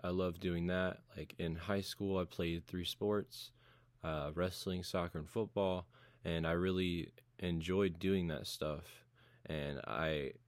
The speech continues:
continually go to the gym. I've been trying to drag Andrew out with me and trying to get fit with him. Overall, it's just some things I love to focus on, and I think as a person,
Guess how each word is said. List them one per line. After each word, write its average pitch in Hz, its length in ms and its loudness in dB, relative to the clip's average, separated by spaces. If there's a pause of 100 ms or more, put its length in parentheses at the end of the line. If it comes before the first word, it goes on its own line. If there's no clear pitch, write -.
(200)
continually 120 500 4
go 95 140 6
to 87 60 6
the 82 100 -2
gym. 85 420 0 (160)
I've 80 180 -2
been 85 140 2
trying 90 240 2
to 85 80 2
drag 82 340 0
Andrew 90 440 2
out 71 100 0
with 80 180 -6
me 82 200 -4 (320)
and 80 200 -2
trying 87 220 4
to 82 80 0
get 78 180 0
fit 87 200 0
with 78 100 -4
him. 82 280 -2 (500)
Overall, 95 500 6
it's 78 180 0
just - 460 -6
some 87 220 0
things 90 260 2
I 82 60 2
love 78 240 0
to 76 80 -4
focus 85 440 -2
on, 76 300 -2 (100)
and 73 400 -6 (880)
I 92 100 2
think 90 500 -2 (720)
as 98 220 4
a 90 60 2
person, 104 680 2